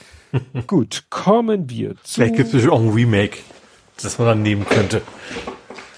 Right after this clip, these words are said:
Speaker 2: <laughs> Teil fünf.
Speaker 1: Ja, also die anderen Teile sind, glaub ich, der zweite, der dritte
Speaker 2: Der zweite
Speaker 1: ist ja
Speaker 2: geht noch und der dritte ist, geht, geht, glaub ich, als katastrophal. Also ich hab die, glaub ich, alle außer dem ersten nicht gesehen. Äh, aber so, so ist das,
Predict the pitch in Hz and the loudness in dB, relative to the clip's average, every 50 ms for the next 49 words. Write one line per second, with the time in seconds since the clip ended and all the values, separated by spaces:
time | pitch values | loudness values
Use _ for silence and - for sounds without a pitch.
0 | - - - - - - - - - - - - - - 147 - - - - 120 | -20 -20 -20 -20 -20 -20 -20 -18 -8 -8 -8 -6 0 -2 -2 -2 -2 -6 -4 -4
1 | 104 - - - 123 113 107 - - - - - - - - - 156 151 151 147 | -4 -2 2 2 2 2 2 -2 -6 -8 -10 -14 -18 -16 -14 -12 -12 -12 -10 -6
2 | 147 151 143 143 143 143 147 139 131 - 147 131 127 127 139 131 120 131 151 175 | -2 2 4 4 6 6 4 4 4 2 2 2 2 0 0 2 2 2 2 0
3 | 165 151 - - 160 151 151 156 156 151 135 123 135 147 147 131 131 127 131 123 | 0 -2 -2 2 4 4 4 4 2 -2 -2 -2 -6 -6 -6 -2 0 0 2 2
4 | 123 127 - - - 123 120 - - - - 120 131 143 143 139 131 - - - | 0 -6 -8 -8 -10 -8 -8 -8 -14 -12 -8 -6 -6 -4 -2 -2 -4 -4 -6 -20
5 | - - _ _ - 113 107 - 117 - 127 143 135 139 135 160 170 165 151 143 | -20 -20 _ _ -6 -6 -4 -4 -2 0 0 2 2 2 2 2 2 4 4 4
6 | 151 160 175 117 - 185 175 - 170 156 143 131 120 131 143 156 151 135 - - | 4 4 2 2 2 2 2 2 2 2 2 2 2 -2 -2 -2 -2 -4 -4 -2
7 | - 147 131 131 - - - 135 131 135 120 113 120 117 120 110 - - _ _ | -2 -2 -2 -2 -10 -2 -2 -2 0 0 0 0 0 -2 -2 -4 -4 -8 _ _
8 | _ - 123 117 110 107 - - 98 - - 110 98 98 101 107 107 110 107 127 | _ -4 -2 -2 -2 -4 -4 -12 -12 -6 -2 0 0 0 0 -2 -2 0 -2 -2
9 | 151 160 135 113 131 110 117 117 - - - - 131 135 135 120 107 98 104 110 | 0 -2 2 2 0 0 0 -6 -8 -4 0 2 4 4 4 2 2 -2 -4 -4
10 | 117 117 - - - 123 107 - - 120 107 110 113 117 127 139 135 - - - | -2 -4 -4 -4 -6 -10 -10 -8 -6 -6 -2 2 2 2 2 0 -4 -12 -18 -20
11 | - - - - _ _ _ - 113 107 107 107 - 104 104 107 104 101 101 104 | -20 -20 -20 -20 _ _ _ 0 2 2 2 2 0 0 0 0 0 0 -2 -4
12 | 107 110 107 117 117 117 - 117 - - | -6 -8 -6 -4 -4 -4 -4 -6 -8 -8